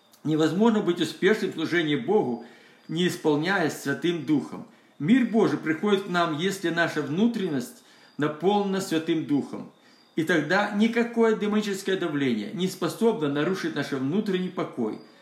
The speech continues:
Дух Божий освобождает нас от демонического давления, как внешнего, так и внутреннего. Наш ум и наши мысли обновляются в соответствии с Божьей волей,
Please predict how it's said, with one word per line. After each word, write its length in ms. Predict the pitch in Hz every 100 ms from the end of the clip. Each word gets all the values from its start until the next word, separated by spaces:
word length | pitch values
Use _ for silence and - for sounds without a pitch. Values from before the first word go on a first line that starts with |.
| _
Дух 240 | - 190 185
Божий 380 | 151 240 185 160
освобождает 960 | - 170 190 190 175 - 208 214 -
нас 260 | 151 131 -
от 180 | 165 151
демонического 800 | 156 156 170 208 185 - 156 143
давления, 560 | 139 135 190 208 135 120
как 340 | 160 151 - - - _ -
внешнего, 500 | 147 226 233 151 127
так 300 | 127 175 180 -
и 100 | 175
внутреннего. 680 | 180 202 - 123 110 104 104
Наш 340 | 160 247 240
ум 340 | 190 131 110 - - _ -
и 80 | 156
наши 340 | 151 196 240
мысли 560 | 226 175 156 156 180 - - -
обновляются 920 | 156 156 156 147 147 160 180 185 190
в 60 | -
соответствии 640 | 156 - 135 160 - 185
с 40 |
Божьей 300 | 147 156 165
волей, 460 | 185 196 175 120 107